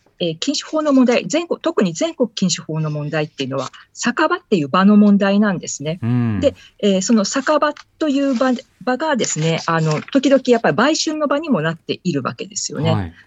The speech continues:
Speaker 1: で、そうした、あの、えー、売春の場にもなっている酒場っていうのが不道徳を、こう、あの、より広げるということで、えー、そうした、こう、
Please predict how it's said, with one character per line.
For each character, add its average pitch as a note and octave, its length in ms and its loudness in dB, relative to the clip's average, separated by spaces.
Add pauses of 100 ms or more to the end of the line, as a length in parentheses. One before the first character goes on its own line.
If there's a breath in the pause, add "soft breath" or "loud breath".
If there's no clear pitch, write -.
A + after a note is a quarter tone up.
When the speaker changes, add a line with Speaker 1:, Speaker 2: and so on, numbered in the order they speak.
(160)
Speaker 1:
で、 A3+ 180 2
そ C#4+ 140 4
う C#4+ 60 4
し - 140 -2
た、 C4+ 280 0
あ A3 100 2
の、 G3 280 2 (220 soft breath)
え E3+ 360 0
ー、 - 20 0
売 A#3+ 220 2
春 C4 500 0
の A#3+ 120 4
場 B3+ 120 0
に D#4 100 -6
も B3+ 140 0
な F3+ 140 -2
っ F#3 60 -4
て - 240 -8
い D3 100 -2
る C3 80 -4
酒 F3 300 0
場 E3 100 4
っ E3 40 0
て G3+ 200 -2
い - 20 6
う A3 40 6
の D4 100 4
が E3 160 2
不 - 120 -6
道 A#3+ 200 6
徳 D3+ 280 -2
を、 C3+ 220 2 (160)
こ C#3+ 280 0
う、 - 20 0
あ C#3+ 160 2
の、 C#3 320 -4
よ F#3 140 2
り F#3+ 100 0
広 F3+ 380 2
げ F3+ 60 0
る E3 160 -4 (140)
と G#3+ 80 2
い F#3 140 0
う E3 80 -6
こ E3+ 100 -6
と D3 160 -6
で、 C#3+ 220 0 (340 loud breath)
え E3 280 2
ー、 E3 40 -2
そ A3 160 0
う A3 60 2
し - 120 -2
た、 G3+ 120 -4
こ F3 440 -4
う、 - 80 -20